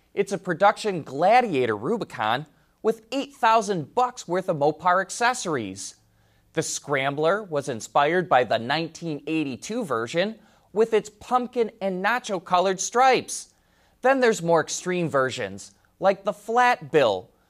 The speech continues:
which is supposed to appeal to the motocross world with its aggressive styling and bro-rated badge. And the Way Out, that is Jeep's take on an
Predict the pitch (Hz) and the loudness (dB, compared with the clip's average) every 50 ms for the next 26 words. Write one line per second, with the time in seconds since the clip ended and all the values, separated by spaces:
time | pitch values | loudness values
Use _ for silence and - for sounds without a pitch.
0 | _ _ _ 139 143 143 143 120 - - 117 - 139 139 143 151 147 - 127 113 | _ _ _ -4 -4 -2 -4 -6 -6 -8 -8 -2 0 0 0 0 -4 -6 -6 -6
1 | 107 - - - 160 156 151 156 - 156 123 107 107 107 117 151 202 220 190 131 | -6 -6 -8 -4 -2 -2 -2 -2 -4 -6 -4 -4 -6 0 2 2 4 4 2 0
2 | - - 123 104 98 113 - - 117 113 113 123 147 185 - - _ _ _ _ | -2 -2 0 0 0 0 -4 -6 -2 0 2 2 2 0 -2 -8 _ _ _ _
3 | _ - 254 262 262 - 226 214 - 175 135 117 - 202 208 214 - 180 151 - | _ -2 0 0 2 0 -2 -2 -2 -8 -10 -4 0 0 0 0 -2 -6 -10 -10
4 | - - 202 196 220 240 240 196 143 143 156 156 - _ _ _ 190 190 175 143 | -2 2 2 2 4 2 0 -2 -4 -6 -6 -10 -14 _ _ _ -2 -2 -2 -4
5 | 123 156 156 165 202 240 247 254 233 156 151 151 160 160 180 170 151 - 208 220 | -6 -6 -2 2 4 6 6 6 4 4 2 2 2 2 0 -2 0 0 2 2
6 | 226 240 226 190 135 104 98 - - - _ _ _ _ _ _ _ _ _ - | 2 2 2 2 0 0 -4 -12 -16 -18 _ _ _ _ _ _ _ _ _ 0
7 | 185 190 175 165 139 127 165 180 202 196 202 214 233 262 269 - - _ _ _ | 2 4 4 4 4 4 2 2 4 4 4 4 4 4 2 0 -6 _ _ _
8 | _ _ _ - 214 226 220 208 180 165 - - 202 202 165 - - - 170 165 | _ _ _ -2 0 0 0 -2 -4 -8 -8 -8 -8 -8 -8 -10 -6 -2 -2 -2
9 | 160 - 147 135 131 123 120 | 0 0 0 0 0 -2 -6